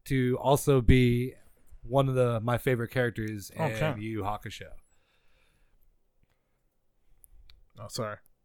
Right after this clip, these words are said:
Speaker 1: Yeah, what's up?
Speaker 2: I thought, I thought the name, I was like, I saw that it could change, like, there was a female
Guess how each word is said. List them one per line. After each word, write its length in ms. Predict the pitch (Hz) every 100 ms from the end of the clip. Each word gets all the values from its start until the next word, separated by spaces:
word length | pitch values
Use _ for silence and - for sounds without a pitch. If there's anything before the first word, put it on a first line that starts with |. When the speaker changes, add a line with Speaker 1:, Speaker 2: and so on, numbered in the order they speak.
| -
Speaker 1:
Yeah, 100 | 170
what's 200 | 131 127
up? 160 | 101 - -
Speaker 2:
I 80 | 156
thought, 280 | 196 190 170
I 40 |
thought 220 | 185 175
the 80 | 156
name, 420 | 156 160 165 151
I 120 | 151 151
was 120 | 147
like, 160 | 139
I 60 | 131
saw 260 | - 143 127
that 180 | 120 123 -
it 100 | -
could 100 | 120
change, 380 | - 135 131 123
like, 160 | 117 110
there 80 | 117
was 100 | 101
a 60 |
female 640 | - 135 135 135 131 123